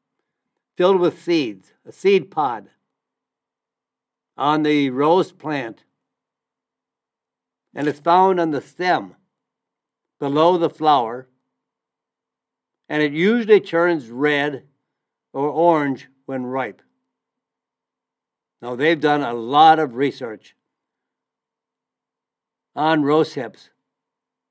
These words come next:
in the Scandinavian countries. I've been there. And it grow, they grow wild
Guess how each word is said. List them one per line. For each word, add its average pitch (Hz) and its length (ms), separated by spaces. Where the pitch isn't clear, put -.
in 135 120
the 127 120
Scandinavian 143 800
countries. 101 440
I've 147 200
been 143 200
there. 95 260
And 143 120
it 143 80
grow, 151 220
they 151 160
grow 156 240
wild 151 540